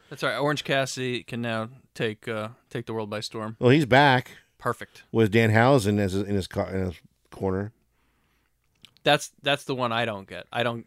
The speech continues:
Speaker 1: I don't get him.
Speaker 2: I don't get either of them.
Speaker 1: Yeah, weird.
Speaker 2: I think they're terrible, both of them.
Speaker 1: All right. Well, what else can we talk about?
Speaker 2: Uh,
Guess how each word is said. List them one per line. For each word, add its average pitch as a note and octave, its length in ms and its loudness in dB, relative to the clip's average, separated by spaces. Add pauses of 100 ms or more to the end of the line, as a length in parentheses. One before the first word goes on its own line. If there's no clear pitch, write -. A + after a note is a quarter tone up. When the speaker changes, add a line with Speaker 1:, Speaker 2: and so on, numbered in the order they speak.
(100)
Speaker 1:
I A2+ 40 -10
don't G#2+ 160 -12
get G2 200 -14
him. G2 220 -16 (240)
Speaker 2:
I G#2 60 -4
don't A#2 160 -2
get E2+ 140 -10
either F#2+ 280 -4
of D#2 100 -12
them. D2+ 300 -14
Speaker 1:
Yeah, D2 200 -16 (340)
weird. G2 240 -10
Speaker 2:
I - 40 -6
think A#2 100 0
they're F#2 80 -2
terrible, G2+ 420 2
both F#2+ 220 0
of E2+ 60 -6
them. D#2+ 300 -8
Speaker 1:
All F3+ 60 -8
right. F3 60 -8
Well, D#3+ 100 -10
what F3 100 -6
else F#3+ 140 -8
can - 80 -12
we G#2+ 60 -12
talk G#2 180 -10
about? G2+ 200 -10
Speaker 2:
Uh, C#3+ 1300 2